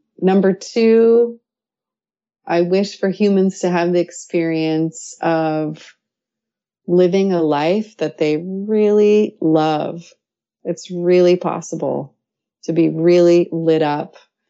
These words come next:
and creating a life that you're really excited about, that you're really inspired by. And third,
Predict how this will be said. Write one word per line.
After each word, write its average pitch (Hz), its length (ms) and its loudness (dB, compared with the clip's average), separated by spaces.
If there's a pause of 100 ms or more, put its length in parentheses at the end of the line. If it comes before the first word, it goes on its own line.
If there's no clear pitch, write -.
(280)
and 151 160 -6
creating 156 400 0
a 147 60 -4
life 147 320 -4
that - 140 -2
you're 156 280 -4 (300)
really 160 560 0
excited 147 520 -6
about, 143 340 -6
that 147 120 -4
you're 156 120 -2
really 151 280 0
inspired 151 560 -4
by. - 260 -6 (1080)
And 151 720 0 (500)
third, 170 600 2